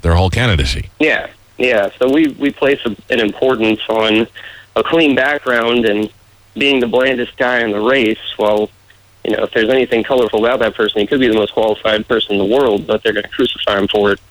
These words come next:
Speaker 1: I, I kinda liked Adrian Wiley when he was running for governor. I, it started out the opposite when I said to him, I was like, "Ugh, you're wasting time. You're,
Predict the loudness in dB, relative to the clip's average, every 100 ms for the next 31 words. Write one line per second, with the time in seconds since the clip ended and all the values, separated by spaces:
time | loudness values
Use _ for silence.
0 | _ _ _ _ _ _ -10 -8 -4 -6
1 | -4 -4 0 2 2 0 -2 -2 0 2
2 | 2 2 2 0 2 2 2 2 2 0
3 | 0 0 2 2 2 2 0 0 0 0
4 | 2 0 0 -4 -4 -2 0 0 2 2
5 | 2 2 2 2 0 2 2 4 4 2
6 | 2 0 0 0 0 2 0 2 2 2
7 | 2 4 4 2